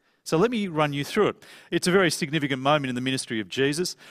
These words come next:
Uh, Matthew sixteen is kinda like a, a turning point of the whole ministry of Jesus. Up until Matthew sixteen, he's been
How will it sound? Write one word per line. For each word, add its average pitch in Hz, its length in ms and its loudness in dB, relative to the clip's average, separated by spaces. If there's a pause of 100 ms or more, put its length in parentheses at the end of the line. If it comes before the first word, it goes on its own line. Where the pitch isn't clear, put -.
(160)
Uh, 117 140 2
Matthew 135 300 -2
sixteen - 380 -6
is 113 80 -10
kinda 156 200 -2
like 123 220 0
a, 123 100 -10
a 135 140 -4
turning 160 560 -2
point 117 300 -6
of 92 60 -12
the 110 100 -6
whole 120 320 -2
ministry 120 520 -6
of 85 80 -10
Jesus. 120 380 -6 (240)
Up 175 160 -2
until 143 400 -2
Matthew 127 340 -6
sixteen, 123 480 -8
he's 117 180 -8
been 117 300 -8